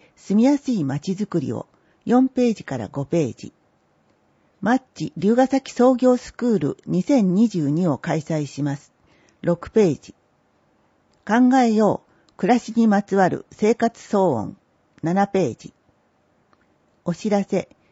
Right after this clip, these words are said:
みんなの掲示板八ページから十五ページ。龍宝広場十六ページから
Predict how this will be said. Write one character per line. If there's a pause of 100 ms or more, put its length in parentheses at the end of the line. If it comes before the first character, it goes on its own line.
(140)
み
ん
な
の
掲
示
板 (480)
八
ペ
ー
ジ
か
ら (140)
十
五
ペ
ー
ジ。 (1400)
龍
宝
広
場 (560)
十
六
ペ
ー
ジ
か
ら